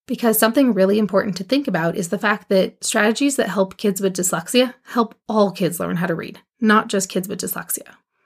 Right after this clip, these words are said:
Think about people that you've known in your life. I can guarantee you somebody has said, "Ugh, I'm a terrible speller."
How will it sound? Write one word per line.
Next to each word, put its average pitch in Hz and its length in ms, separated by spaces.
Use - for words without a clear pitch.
Think 262 160
about 277 180
people 220 240
that 208 100
you've 214 160
known 214 240
in 190 120
your 185 80
life. - 200
I 208 120
can 208 160
guarantee 240 400
you 196 100
somebody 214 440
has 202 120
said, 175 380
"Ugh, 208 240
I'm 196 140
a 196 60
terrible 185 340
speller." - 480